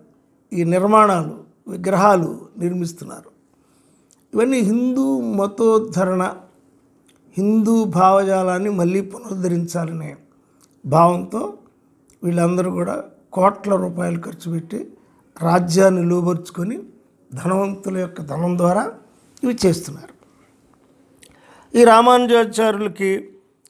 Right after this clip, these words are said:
ఆ, సర్వమానవత్వ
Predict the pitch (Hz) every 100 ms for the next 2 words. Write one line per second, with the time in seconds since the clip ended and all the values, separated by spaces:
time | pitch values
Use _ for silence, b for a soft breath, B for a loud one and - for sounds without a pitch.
0 | _ - 202 196 196 190 190 190 180 175
1 | 185 196 208 214 196 180 185 190 190 190
2 | - 196 202